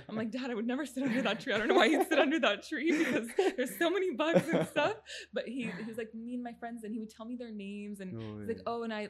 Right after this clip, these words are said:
Speaker 1: like, he had so many great memories
Speaker 2: Mm.
Speaker 1: there. So it was nice, like, spending the day with him there. And then we went and
Speaker 2: Mm.
Speaker 1: got, like, this coffee that everyone gets in
Speaker 2: Mm.
Speaker 1: L A U. And, um, yeah, I, I don't know. It was
Speaker 2: Yeah,
Speaker 1: nice.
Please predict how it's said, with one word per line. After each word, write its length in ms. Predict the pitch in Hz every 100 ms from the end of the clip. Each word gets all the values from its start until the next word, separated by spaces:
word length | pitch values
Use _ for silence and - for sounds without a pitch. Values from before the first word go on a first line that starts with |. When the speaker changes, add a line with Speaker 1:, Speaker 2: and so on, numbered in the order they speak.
| 196
Speaker 1:
like, 100 | 185 -
he 40 | 233
had 80 | 233
so 40 | 208
many 100 | 220
great 240 | 196 196 180
memories 300 | 170 175 208 202
Speaker 2:
Mm. 40 | 254
Speaker 1:
there. 180 | 254 269 269 _ _ _ -
So 100 | 214
it 40 | 202
was 100 | 185
nice, 340 | 196 175 208 - 208
like, 120 | 190 - -
spending 260 | 185 196 202
the 60 | 175
day 60 | 170
with 80 | 208
him 60 | 208
there. 140 | 214
And 80 | 214
then 60 | 185
we 40 | 190
went 120 | 190 196
and 80 |
Speaker 2:
Mm. 40 | 190
Speaker 1:
got, 120 | 175 180
like, 120 | 175 -
this 120 | 180 - -
coffee 320 | 170 - 208 214
that 100 | -
everyone 300 | 180 190 185 185
gets 140 | 185
in 80 | -
Speaker 2:
Mm. 100 | 110 -
Speaker 1:
L 20 |
A 80 | 190 196
U. 160 | 196 202 - - - _ 190
And, 420 | 190 185 185 190
um, 380 | 180 175 170 165 -
yeah, 180 | 190 247 202
I, 100 | 190 _ _
I 60 | -
don't 120 | 233
know. 80 | 240 208
It 20 |
was 100 | 202
Speaker 2:
Yeah, 80 |
Speaker 1:
nice. 80 | -